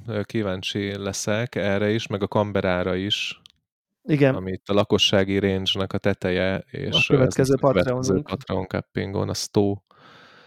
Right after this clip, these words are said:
Speaker 1: Öm, ez,
Speaker 2: Picit
Speaker 1: ez szlovén
Speaker 2: aggódok.
Speaker 1: pörkölőtől.
Speaker 2: Én picit aggódok, ezt azért bevallom őszintén.
Speaker 1: Micsoda?
Speaker 2: Én picit aggódok.
Speaker 1: Miért?
Speaker 2: Hát, hogy ez, ez a, ez a istálós vonal lesz.
Speaker 1: Koktélcseresznye.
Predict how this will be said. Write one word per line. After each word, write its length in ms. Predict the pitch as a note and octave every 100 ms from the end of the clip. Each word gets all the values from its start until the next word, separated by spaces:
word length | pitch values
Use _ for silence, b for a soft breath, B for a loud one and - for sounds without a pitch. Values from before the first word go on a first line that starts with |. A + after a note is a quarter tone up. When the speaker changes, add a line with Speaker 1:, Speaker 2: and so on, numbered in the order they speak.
| b b b _ -
Speaker 1:
Öm, 760 | G#2 F#2 F2+ F2+ F2+ F#2 F#2+ _ _ _ _ _ _ b b b
ez, 260 | A2+ G2+
Speaker 2:
Picit 100 | G#2+ F2+
Speaker 1:
ez 40 |
szlovén 320 | - A#2+ G2 F#2+
Speaker 2:
aggódok. 140 | F#2+ G2+
Speaker 1:
pörkölőtől. 320 | F#2+ - G2 F#2
Speaker 2:
Én 60 |
picit 160 | - G#2
aggódok, 640 | G#2 A2 - B2+ B2+ A#2+
ezt 180 | A#2 -
azért 200 | D#3 B2+
bevallom 360 | C3+ C3 - C#3
őszintén. 420 | C#3 - - A2+
Speaker 1:
Micsoda? 340 | - A#2 A2+ _ _
Speaker 2:
Én 220 | - D3
picit 340 | C#3 C#3+ C3+ D#3
aggódok. 580 | B2+ D#3+ - - - _ B B
Speaker 1:
Miért? 600 | B2 G2 F2+ G2 - _ _
Speaker 2:
Hát, 140 | - D#3+
hogy 100 | D#3
ez, 200 | D#3 D3
ez 180 | D3+
a, 340 | D#3 D3 - -
ez 120 | C#3+
a 280 | D3 C#3 - - - - - - - -
istálós 800 | - C3+ - C3+ A2+ A2+ A#2+ -
vonal 560 | C3+ A#2+ B2 C3 A#2 - -
lesz. 280 | A#2+ -
Speaker 1:
Koktélcseresznye. 1040 | - D#3+ - G#2 F#2 - F#2+ F#2+ - F#2+